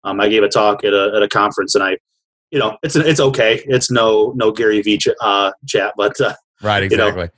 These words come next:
Speaker 2: No
Speaker 1: but,
Speaker 2: hour-long
Speaker 1: yeah.
Speaker 2: speech on changing the earth kind of deal.
Speaker 1: Right,
Speaker 2: It's just,
Speaker 1: right.
Speaker 2: it's just changing a veteran's life, baby. That's, that's
Speaker 1: Hey,
Speaker 2: just as
Speaker 1: amen.
Speaker 2: good, man.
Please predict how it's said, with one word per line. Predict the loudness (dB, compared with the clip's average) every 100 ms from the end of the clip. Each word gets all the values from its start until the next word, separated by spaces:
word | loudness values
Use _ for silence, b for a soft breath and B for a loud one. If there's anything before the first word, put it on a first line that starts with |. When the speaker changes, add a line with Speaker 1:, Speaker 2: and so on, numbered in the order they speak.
| _
Speaker 2:
No | -4 -2
Speaker 1:
but, |
Speaker 2:
hour-long | 0 0 0 0 0
Speaker 1:
yeah. |
Speaker 2:
speech | -2 -4 -2 -2 0
on | -2
changing | -2 -2 -2 -2
the | 0
earth | 2 0 -2
kind | -8 -8
of |
deal. | -4 -2 0
Speaker 1:
Right, | 0 0
Speaker 2:
It's |
just, | 0
Speaker 1:
right. | 0 2
Speaker 2:
it's | 0 -2
just | -4 -2
changing | -2 0 -2
a | -2
veteran's | -4 -4 -4 -6
life, | -6 -8 -8
baby. | -4 -2
That's, | -2 -2
that's | -4
Speaker 1:
Hey, | 0 0
Speaker 2:
just | 0
as |
Speaker 1:
amen. | 0 0 0 -2
Speaker 2:
good, |
man. | -6 -14